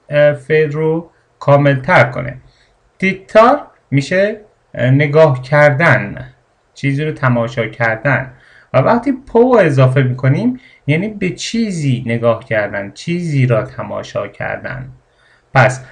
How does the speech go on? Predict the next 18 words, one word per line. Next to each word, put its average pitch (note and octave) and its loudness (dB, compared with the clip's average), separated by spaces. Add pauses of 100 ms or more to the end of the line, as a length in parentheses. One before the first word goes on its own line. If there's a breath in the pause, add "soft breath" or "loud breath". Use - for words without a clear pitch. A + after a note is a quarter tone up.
اگر F#3+ 4
بخوایم E3+ 0
بگیم D#3 -6 (260 soft breath)
چیزی D3 -4
را D3 2 (220)
من C#3+ 0
تماشا C#3 0
می‌کنم، C3 2
مثلاً B2+ 2
من C3 4 (380 soft breath)
تلویزیون C#3+ 0
تماشا A#2 0
می‌کنم، A2 -2 (340 soft breath)
می‌گیم C3 -2
یا F3+ 2
تیتار G3 0
پو A#2+ 2 (600)
تیوه G2+ -8